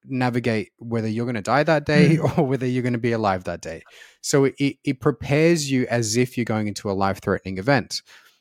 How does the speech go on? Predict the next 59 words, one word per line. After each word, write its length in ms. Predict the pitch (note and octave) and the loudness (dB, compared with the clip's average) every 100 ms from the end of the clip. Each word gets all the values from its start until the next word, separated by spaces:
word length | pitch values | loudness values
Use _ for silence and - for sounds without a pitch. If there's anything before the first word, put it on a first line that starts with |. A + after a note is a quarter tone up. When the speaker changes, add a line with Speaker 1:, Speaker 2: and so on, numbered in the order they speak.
| _ A2+ | _ -4
Speaker 1:
And 140 | A2+ | 0
one 120 | D3+ | 2
of 80 | F#3 | 2
the 100 | D#3 | 4
ways 240 | B2 B2 | 4 4
that 100 | B2 | 2
it 80 | A2 | -2
can 120 | - | -4
do 180 | G#2 C3 | -2 0
that 260 | C3+ G#2 G2+ | 2 0 0
is 340 | A2+ G#2+ G2+ G#2+ | -2 0 0 -2
it 160 | A#2+ A2+ - | -4 -4 -2
increases 580 | D3 - A#2 G#2+ A2+ G#2 | -2 0 -2 0 -4 -4
epinephrine 720 | A2+ - G#2 G2+ - C3 A#2+ | -6 -4 -2 -2 0 0 0
and 140 | G#2 G2 | -4 0
norepinephrine, 760 | G#2+ G2+ - G2 - D#3+ D#3 | 2 0 0 -4 -2 -2 -2
which 140 | A#2 G#2+ | -2 -4
is 100 | F#2+ | -6
adrenaline. 540 | F#2 F#2 G2+ B2+ G#3 _ - | -4 -4 -4 -4 -6 _ -6
And 180 | C3 | -6
adrenaline's 640 | C3 A#2 C3+ E3+ F3+ D3+ A#2+ | -6 0 2 4 4 2 0
role 540 | A#2+ C#3+ A2 G#2+ D3+ - - _ _ A#2+ | 4 4 4 0 -4 -10 -20 _ _ -10
is 100 | - | -6
to 120 | A#2+ | -4
get 300 | C3 F#3+ - - | 2 2 0 -14
the 200 | B2 A#2+ | -4 -4
blood, 640 | G#2+ B2 D3 G2 C3 F3 | -2 0 2 2 -4 -8
'cause 160 | - G#2+ | -4 -2
you 80 | |
only 140 | C3 D3 | 0 0
have 180 | B2+ - | -2 -2
so 140 | A#2+ | -4
much 240 | A2+ G2 | -4 -6
blood 180 | - G#2+ | 0 0
available, 580 | A#2 E2+ F2 E2+ F#2 D3+ _ _ _ _ - | 2 -2 -4 -4 -4 -6 _ _ _ _ -6
and 140 | A#2+ | -2
to 100 | C3 | -2
deliver 640 | B2+ B2 B2 D#3 E3 D3+ | 2 2 4 2 4 4
it 120 | A2 - | 2 0
to 100 | A2+ | 0
your 180 | A2 | 0
extremities, 640 | G2+ - - B2 A2+ F2 G2 | 0 -2 -2 -2 -4 -6 -6
like 160 | - | -4
your 80 | G#2 | -2
legs 400 | G#2 A2+ G#2 G2 | 2 2 2 -4
and 140 | G2 | -6
your 80 | F#2 | -6
hands 320 | F2+ G#2+ G#2+ | -4 -2 -2
and 100 | G2 | -6
your 80 | F2+ | -10
feet, 380 | - D#3+ C3+ - | 0 2 2 0
so 120 | - | -4
that 140 | A2+ G#2+ | -4 -4
you 100 | D#3+ | -6
can 140 | E3 | -4
get 160 | C3 G#2 | -4 -4
ready 240 | A#2+ A#2 | -4 -4
to 160 | - A2 | -4 -8
either 320 | A2 G2+ | -6 -6